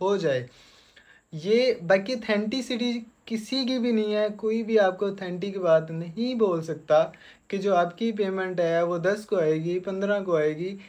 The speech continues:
ये ग्लिच है, एडसन की तरफ से है, वो कभी भी उसे जो है, वो रिजॉल्व कर सकता है और आपकी पेमेंट जो है, वो रिलीज़ हो जाएंगी।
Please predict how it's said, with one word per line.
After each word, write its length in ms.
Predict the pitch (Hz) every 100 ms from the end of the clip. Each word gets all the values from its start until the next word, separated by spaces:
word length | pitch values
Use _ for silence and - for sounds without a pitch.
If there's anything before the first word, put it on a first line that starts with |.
| _ -
ये 180 | 214 233
ग्लिच 500 | 196 214 233 226 220
है, 380 | 208 202 170
एडसन 240 | 175 175 214
की 120 | 208
तरफ 280 | 214 185 185
से 220 | - 190
है, 120 | 185 180
वो 160 | 185
कभी 320 | 185 208 226 226
भी 340 | 226 220 226 -
उसे 460 | 190 - 202 196 202
जो 180 | 180 180
है, 140 | 170
वो 140 | 170 185
रिजॉल्व 460 | 175 165 185 226
कर 160 | 226 185
सकता 320 | - 165 180
है 60 | 185
और 100 | 170
आपकी 280 | 160 160
पेमेंट 360 | 185 165 165 180
जो 80 | 175
है, 80 | 156
वो 140 | 202
रिलीज़ 380 | 226 226 262 226
हो 80 | 165
जाएंगी। 360 | 151 147 147